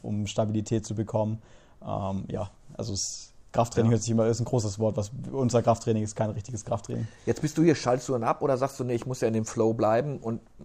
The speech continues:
Speaker 2: mache hier auch sieben Tage die Woche zumindest ein paar Kilometer immer laufen"? Läufst du täglich hier?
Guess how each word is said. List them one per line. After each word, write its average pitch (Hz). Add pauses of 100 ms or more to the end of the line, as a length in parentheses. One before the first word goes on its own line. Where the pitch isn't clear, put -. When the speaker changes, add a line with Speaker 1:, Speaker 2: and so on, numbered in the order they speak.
Speaker 2:
mache 117
hier 113
auch 107 (380)
sieben 101
Tage 95
die 90
Woche 92
zumindest 104 (1040)
ein 107
paar 104
Kilometer 107
immer 98
laufen"? 92
Läufst 101
du 113
täglich 120
hier? 175